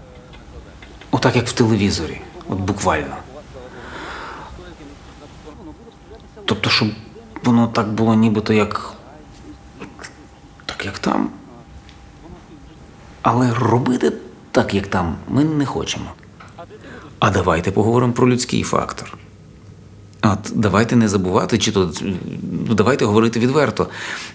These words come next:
От яким би не було, яка б не була система фінансування, е, охорони здоров'я, от, е,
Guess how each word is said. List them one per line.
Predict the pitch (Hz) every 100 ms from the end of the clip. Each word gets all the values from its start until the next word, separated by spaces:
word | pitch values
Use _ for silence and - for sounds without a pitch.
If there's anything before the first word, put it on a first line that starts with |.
| -
От | 117 - -
яким | 147 110 104 131 - 185
би | 156
не | 147
було, | 127 131
яка | 131 180
б | 139
не |
була | 135 131
система | 110 - - 139 117 107 -
фінансування, | - 113 104 - 127 107 95 73 -
е, | 120
охорони | 113 - - 120 107
здоров'я, | 95 98 95 85 85 - - - - -
от, | 123 107 - - -
е, | 120 117 117 113